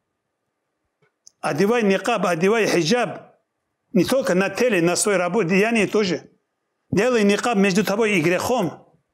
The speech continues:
Делай занавес между тобой и грехом. Делай занавес между тобой и общением. Если он хочет жениться, пусть придет к твоему отцу и сватает тебя. Вот это сам нужный никаб. Никаб нужен, лицо закрыть, и никаб нужен, харам закрыт.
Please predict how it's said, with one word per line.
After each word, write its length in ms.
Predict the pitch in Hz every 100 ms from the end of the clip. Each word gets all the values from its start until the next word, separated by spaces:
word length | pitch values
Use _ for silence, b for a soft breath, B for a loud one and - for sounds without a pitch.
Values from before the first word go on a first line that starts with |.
| _ _ _ _ _ _
Делай 520 | - - - 233 247 220
занавес 460 | 165 233 247 170
между 260 | 165 202 214
тобой 320 | 196 226 226
и 100 | 180
грехом. 560 | 185 180 240 208 139 B B B
Делай 360 | 156 254 254
занавес 380 | 175 220 247 208
между 280 | 170 202 180
тобой 320 | 214 208 226
и 40 | 190
общением. 680 | 175 - 262 233 156 127 - _ b b
Если 260 | 262 254
он 120 | 254 226
хочет 240 | 233 190
жениться, 260 | 226 247 196
пусть 220 | 240 -
придет 280 | 214 226 -
к 160 | 208
твоему 220 | 208 220
отцу 240 | 214 180 277
и 60 |
сватает 460 | 214 233 226 196 175
тебя. 420 | 196 208 185 - _ _ _ _ _ _ _ _ _ _ _ _ _ _
Вот 180 | 254 240
это 180 | 277 226
сам 460 | - 226 190 190
нужный 280 | 202 226 208
никаб. 600 | 180 175 226 180 - - _ _ _ _
Никаб 380 | 202 165 - 262
нужен, 300 | 240 254 214
лицо 260 | 214 208 285
закрыть, 340 | 247 - 214
и 100 | 214
никаб 280 | 202 214 247
нужен, 400 | 226 247 208 - B
харам 320 | - 214 254
закрыт. 500 | 208 190 202 151 -